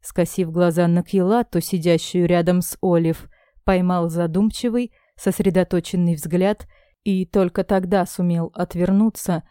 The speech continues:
чтобы официально представиться двору. Гости конунга склоняли головы в положенном приветствии, пока я в сопровождении друзей шёл за отведённый мне стол, но во многих взглядах чувствовалась злость,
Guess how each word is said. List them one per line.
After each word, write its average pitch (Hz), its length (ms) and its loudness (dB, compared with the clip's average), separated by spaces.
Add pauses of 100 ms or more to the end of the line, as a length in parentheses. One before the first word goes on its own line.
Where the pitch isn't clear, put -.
(140)
чтобы 175 380 0
официально 214 680 0
представиться 175 840 -2
двору. 160 520 -2 (500)
Гости 220 400 2
конунга 247 500 4
склоняли 202 540 2
головы 185 520 2
в - 120 -14
положенном 175 640 2
приветствии, 202 800 0 (300)
пока 185 260 -2
я 180 260 0
в - 60 -8
сопровождении 170 840 0
друзей 165 580 -2 (280)
шёл 220 340 -2
за 190 160 0
отведённый 180 640 0
мне 180 240 2
стол, 170 460 -4 (180)
но 208 240 2
во 247 140 4
многих 254 480 2
взглядах 190 720 -2 (100)
чувствовалась 180 840 -2
злость, 196 600 0